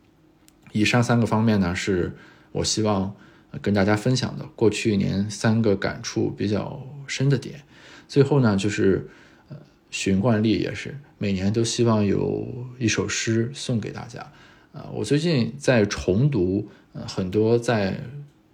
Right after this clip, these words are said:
读书上学的时候选入课本的经典诗作，我会发现他们被选入，嗯，课本作为要背诵的篇目，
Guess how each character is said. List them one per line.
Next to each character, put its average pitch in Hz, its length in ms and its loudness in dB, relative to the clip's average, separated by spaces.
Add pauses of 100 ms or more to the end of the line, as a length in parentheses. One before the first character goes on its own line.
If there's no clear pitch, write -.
(140)
读 110 160 0
书 143 340 2
上 139 220 2
学 - 200 0
的 127 100 2
时 - 140 -4
候 - 320 -6
选 - 300 -4
入 113 140 -2
课 143 200 0
本 139 180 -6
的 - 140 -10
经 117 240 -2
典 104 200 -4
诗 - 260 -6
作， - 280 -8 (680)
我 117 80 2
会 147 120 4
发 170 140 4
现 139 280 2
他 156 200 0
们 135 140 2
被 123 340 4
选 - 440 -4
入， 123 440 0 (400)
嗯， - 80 -16 (180)
课 - 240 2
本 - 340 -4 (420)
作 123 220 4
为 127 340 4
要 131 140 6
背 131 220 4
诵 117 180 0
的 101 80 0
篇 107 260 -2
目， 107 280 -4